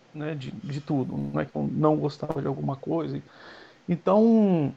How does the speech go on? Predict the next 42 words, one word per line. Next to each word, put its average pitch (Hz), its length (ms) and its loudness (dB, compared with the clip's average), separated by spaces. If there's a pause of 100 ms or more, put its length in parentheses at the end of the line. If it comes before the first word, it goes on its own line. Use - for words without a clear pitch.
(140)
é - 80 6
até 160 160 8
uma, 214 140 10
um 175 160 4
fato 165 320 8
interessante, 160 540 6
porque 180 200 4
na 180 120 10
hora 233 160 12
de 202 80 10
eu, 170 120 10
de 151 80 6
eu, 156 280 6
de 143 100 -2
eu, 135 160 2 (640)
né, 151 360 -4
eu, 131 100 -2 (140)
eu 151 40 -2
prestar 139 400 4
o 135 60 6
vestibular, 139 560 8
eu 185 40 10
tinha 233 140 6
que - 60 0
escolher 170 260 8
alguma 143 260 10
coisa, 175 460 8
né? 151 380 2
Eu 123 80 0
poderia 147 420 4
até - 160 2
mudar 151 320 8
lá 139 140 8
pra - 160 -4
frente, 185 320 0
mas 147 100 0
naquele 143 260 0
momento 180 260 -2
eu 190 60 -4
tinha 190 160 -6
que 185 120 -12
escolher. 131 360 -6